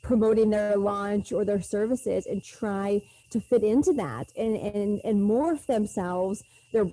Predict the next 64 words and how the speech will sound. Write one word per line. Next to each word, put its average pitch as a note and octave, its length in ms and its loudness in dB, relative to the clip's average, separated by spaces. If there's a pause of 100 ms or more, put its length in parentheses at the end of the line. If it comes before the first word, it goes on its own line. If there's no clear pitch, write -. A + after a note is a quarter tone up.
(120)
even A#3+ 300 2
branding, B3 500 4
how G3+ 100 -4
they A#3 140 0
show A3+ 240 -2
up, D#4 320 -2 (440)
to A3 120 -2
try A3 520 -2 (100)
to A3 80 -2
fit G#3+ 220 -2
in G#3+ 80 0
with G3 100 -2
their G3 100 2
competitors. G3 840 -4
And G#3+ 160 -2
I G#3 60 0
love G#3 220 -4
that A3 80 -4
you A3 100 -2
said G#3 160 -4
there's G#3 120 0
only G#3 180 -2
one G3 160 -2
of F#3+ 120 0
you. F#3 440 4
And F#3 120 0
that's F#3+ 220 -2
something G3 400 -2 (360)
that G#3 120 -4
I G#3 140 0
pride G#3 280 -2
myself G3+ 460 -2
on, F3+ 300 -4
is F#3+ 400 -2
there's G#3+ 180 -2
only A3+ 100 0
one A3 140 0
of G#3+ 80 0
me, A3 320 2
and F#3 100 0
there's F#3+ 200 0
a G3 60 -2
lot F#3+ 180 -2
of G3 140 -2
spiritual G#3 400 -2
coaches, G3+ 600 0 (420)
but A3+ 140 2 (480)
right, G#3+ 180 0
like, G3+ 160 -2 (160)
we, G#3 460 -6
we're A3 200 2
different. C4+ 440 0
We G3 100 2
get A3+ 160 0
to C4+ 80 -2
be A3 120 -2
unique. F3+ 520 -4
And F#3+ 320 -4
that's F#3+ 200 -6
one G#3 120 -4
of G3+ 80 -4
the - 60 -16
things G3 260 -6
that F#3 120 -8